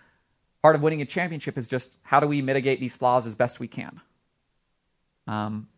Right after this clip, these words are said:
part of that process is a time crunch. It's the championship window, which is very real and something that, uh, I'm always aware of as I watch these teams.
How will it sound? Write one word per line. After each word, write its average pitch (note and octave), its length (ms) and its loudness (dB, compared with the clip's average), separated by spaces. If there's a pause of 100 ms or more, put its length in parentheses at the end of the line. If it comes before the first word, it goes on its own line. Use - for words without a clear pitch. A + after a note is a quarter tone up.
part F3+ 220 6
of E3 100 -2
that C#3 340 4 (2000)
process - 640 4 (500)
is B2 600 0 (160)
a - 20 -4
time C3+ 300 0
crunch. - 320 -12
It's B2 160 -12
the A#2+ 100 -10
championship C3+ 460 -6
window, A#2 340 -6 (760)
which C#3+ 160 0
is C#3 80 0
very F#3 320 8
real D#3 320 2 (580)
and B2 100 -4
something C#3 460 -2
that, B2+ 460 6 (680)
uh, A2 240 -4
I'm B2 200 2
always B2+ 260 4
aware A#2+ 320 4
of A2+ 320 -2 (240)
as A#2 100 -4
I A2+ 100 2
watch A#2 280 0
these A#2 180 -6
teams. - 460 -12